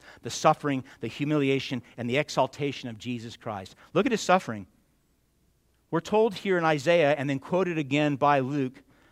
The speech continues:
that this Jesus, this is now the Son of God, as we just recited, God from God,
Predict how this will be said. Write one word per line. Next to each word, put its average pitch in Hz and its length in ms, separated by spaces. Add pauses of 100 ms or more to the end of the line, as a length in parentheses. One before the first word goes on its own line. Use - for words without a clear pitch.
(120)
that 131 380
this 226 300
Jesus, 135 680 (220)
this 196 300
is 277 240
now 170 340 (160)
the 147 80
Son 233 300
of 233 100
God, 170 400 (340)
as 170 160
we 170 140
just 247 400 (320)
recited, 185 540
God 190 280
from 254 140
God, 214 320